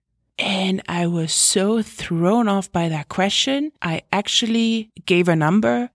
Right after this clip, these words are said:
that was lower than what I was making. Taking the entire package into consideration, that was, I was making in my current job and what I had given her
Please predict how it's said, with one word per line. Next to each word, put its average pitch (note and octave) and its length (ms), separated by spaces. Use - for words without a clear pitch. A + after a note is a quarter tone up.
that - 220
was F#3 240
lower F#3 580
than D#3 300
what D#3 200
I D#3+ 100
was D#3 220
making. D3 440
Taking E3 380
the E3 180
entire E3 340
package D#3+ 460
into D#3+ 200
consideration, E3+ 920
that E3 160
was, E3 240
I F3 60
was E3+ 160
making E3+ 260
in D#3 100
my D3+ 120
current G#3 320
job D#3+ 260
and E3+ 240
what D#3 400
I E3+ 120
had D#3 340
given D#3+ 240
her D3+ 320